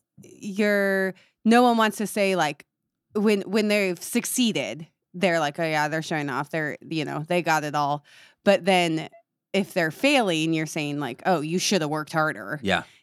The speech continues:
Speaker 1: You know, and so there's that in between of how does it look to be ambitious with grace and with humility? Um, because being ambitious helps others.
Speaker 2: Yeah.
Speaker 1: If you're ambitious, like, there's a lot of things that you can do for your family and your community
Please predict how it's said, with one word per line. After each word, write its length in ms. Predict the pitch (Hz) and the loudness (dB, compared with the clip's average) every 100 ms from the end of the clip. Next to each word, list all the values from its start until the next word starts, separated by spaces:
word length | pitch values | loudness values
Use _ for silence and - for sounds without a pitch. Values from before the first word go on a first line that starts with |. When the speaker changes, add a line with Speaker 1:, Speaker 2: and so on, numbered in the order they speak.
| - | 0
Speaker 1:
You 100 | 180 | 2
know, 220 | 170 160 | 2 2
and 180 | 170 175 | 0 0
so 200 | 196 175 | 0 0
there's 260 | 170 165 - | 0 -2 0
that 220 | 165 185 | 0 2
in 120 | 185 | 0
between 440 | 185 - 190 175 | -2 -2 0 0
of 160 | 170 151 | 0 -2
how 180 | 185 180 | 0 0
does 180 | 185 180 | 0 -4
it 140 | - | -4
look 220 | 165 165 | -4 -4
to 120 | - | -6
be 200 | 170 165 | -2 0
ambitious 640 | 151 156 180 170 175 160 - | 0 0 0 0 -2 -4 -4
with 340 | 165 147 - - | -4 -4 -10 -8
grace 600 | 175 196 165 180 - - - | 0 0 0 -4 -6 -12 -4
and 240 | 185 160 160 | -2 0 -2
with 160 | 160 | -4
humility? 760 | - 202 190 180 165 160 185 196 _ - - _ | -2 0 2 2 0 -2 -4 -6 _ -20 -20 _
Um, 360 | 180 165 143 156 | 0 0 -2 -6
because 480 | - 175 185 160 - | -4 -2 -2 -2 -6
being 280 | 180 202 190 | -4 0 2
ambitious 540 | 170 160 170 - 147 - | 2 0 -4 -4 -6 -2
helps 260 | 165 - | -4 0
others. 560 | 160 160 110 151 - - 196 | -2 -2 -8 -10 -12 -8 -2
Speaker 2:
Yeah. 80 | |
Speaker 1:
If 160 | 180 - | -2 2
you're 140 | 220 | 2
ambitious, 580 | 175 165 202 - 147 - | 2 0 -2 -2 -4 -4
like, 220 | 160 147 | -6 -4
there's 220 | - 185 165 | -2 -2 0
a 60 | |
lot 200 | 160 165 | 0 0
of 80 | 156 | -2
things 240 | 185 165 | -6 -6
that 100 | 165 | -6
you 140 | 156 160 | -8 -8
can 100 | 160 | -4
do 140 | 160 | -4
for 120 | - | -4
your 160 | 151 143 | -8 -6
family 440 | 147 156 151 151 | -4 -2 -2 -2
and 80 | 147 | -4
your 80 | 143 | -6
community 600 | - 165 233 160 113 165 | -2 0 0 0 -6 -10